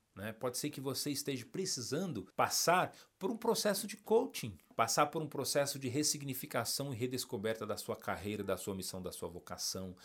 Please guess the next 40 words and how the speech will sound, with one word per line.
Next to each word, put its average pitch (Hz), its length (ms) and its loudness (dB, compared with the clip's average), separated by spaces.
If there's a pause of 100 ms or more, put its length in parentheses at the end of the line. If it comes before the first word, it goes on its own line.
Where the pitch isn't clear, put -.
(160)
para 131 120 2
que 135 120 -8
você 147 260 0
possa 143 300 0
ter 143 160 -4
mais 139 280 0
tempo 143 380 -6
pra 139 140 2
você 131 420 -2
e 127 80 -4
pra 113 160 -4
sua - 240 -8
família, 101 580 -8 (240)
pra 123 120 2
conhecer 151 480 0
o 156 80 -2
que 165 180 -10
que - 100 -16
tem 180 220 -4
realmente 151 480 -2
minado 139 400 0
os 123 80 -6
teus 123 220 -4
resultados, 113 560 0
o 113 60 -8
que 143 120 -6
que 147 100 -12
tem 151 200 -4
sabotado 135 720 -4
o 117 40 -8
teu 110 200 -4
tempo. 117 580 -6
Todos 262 400 -2
esses 139 320 0
itens 147 320 -4
que - 80 -8
eu 123 60 -4
estou 127 200 -6
falando 101 400 -2
aqui, 160 400 -8